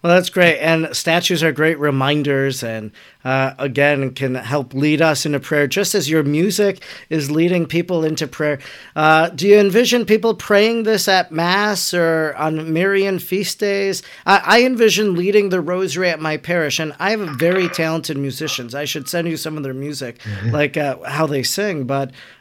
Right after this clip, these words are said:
Speaker 1: uh, you know, I envision them playing this. You know, maybe we come together, uh,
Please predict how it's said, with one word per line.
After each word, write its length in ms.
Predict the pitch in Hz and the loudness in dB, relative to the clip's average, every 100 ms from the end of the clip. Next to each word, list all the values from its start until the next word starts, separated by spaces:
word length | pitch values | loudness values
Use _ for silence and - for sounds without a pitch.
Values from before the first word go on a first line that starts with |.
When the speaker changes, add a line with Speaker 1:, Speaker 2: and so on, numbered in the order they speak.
| - | -2
Speaker 1:
uh, 560 | 147 156 151 151 147 131 - | 2 4 4 0 -4 -10 -16
you 140 | - 160 | -6 -4
know, 140 | 156 - | -4 -2
I 160 | 165 | 0
envision 400 | 175 160 170 160 | 2 2 2 0
them 180 | 156 151 | 0 0
playing 540 | - - 160 156 147 | -2 0 2 4 0
this. 320 | 127 120 110 139 | -2 -4 -4 -2
You 120 | 147 | 0
know, 120 | 139 | 0
maybe 240 | 135 147 | 0 0
we 200 | 151 151 143 | -2 -6 -6
come 280 | 156 147 | -4 -2
together, 340 | 151 139 143 151 | -2 -2 -2 -2
uh, 200 | 139 | -2